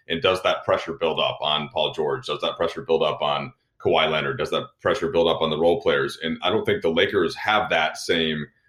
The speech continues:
uh, s-, that same issue, um, that, uh, that can come up. And, and, but to talk about the Clippers in this context, it is about George and Kawhi, and even to an extent,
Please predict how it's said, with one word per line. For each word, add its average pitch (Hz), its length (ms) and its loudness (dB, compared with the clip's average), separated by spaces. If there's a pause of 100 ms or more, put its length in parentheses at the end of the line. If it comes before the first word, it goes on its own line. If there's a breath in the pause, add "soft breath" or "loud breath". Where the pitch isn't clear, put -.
uh, 82 260 2
s-, - 140 -10 (120)
that 82 160 0
same 82 280 0
issue, - 280 0 (340)
um, 80 300 -2
that, 87 140 4 (140)
uh, 87 120 0 (100)
that 87 140 2 (160)
can 82 160 -6
come 87 180 0
up. 78 160 2
And, 82 160 -2
and, 87 160 -4 (100)
but 92 260 0 (640)
to 101 160 0
talk 117 260 2
about 101 200 2
the 90 80 -2
Clippers 87 340 0
in 82 80 0
this 82 160 0
context, 117 520 0
it 92 160 2
is 117 160 4
about 82 380 4 (340 loud breath)
George 90 600 0
and 95 280 -4
Kawhi, 82 560 4
and 90 240 0
even 98 320 -4
to 107 160 2
an 104 40 2
extent, 95 460 0